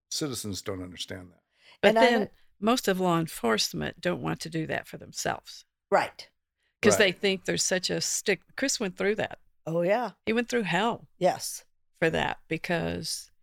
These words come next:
Speaker 2: he reached out for help
Speaker 1: Right.
Speaker 2: and he got smacked for it.
Speaker 3: Yes, he did.
Speaker 2: So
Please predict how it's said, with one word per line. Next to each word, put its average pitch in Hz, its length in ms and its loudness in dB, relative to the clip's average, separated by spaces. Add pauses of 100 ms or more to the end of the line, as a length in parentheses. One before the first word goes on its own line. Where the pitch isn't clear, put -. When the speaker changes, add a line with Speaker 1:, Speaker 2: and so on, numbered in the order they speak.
Speaker 2:
he 208 300 -2 (100)
reached 202 300 0
out 185 200 4
for 170 140 -6
help 151 400 0
Speaker 1:
Right. 92 320 -8 (100)
Speaker 2:
and 165 100 2
he 175 60 2
got 165 220 0
smacked - 480 -2
for - 240 -14
it. - 80 -12 (220)
Speaker 3:
Yes, 165 240 2
he 196 60 -8
did. 120 280 -10 (320)
Speaker 2:
So 160 640 0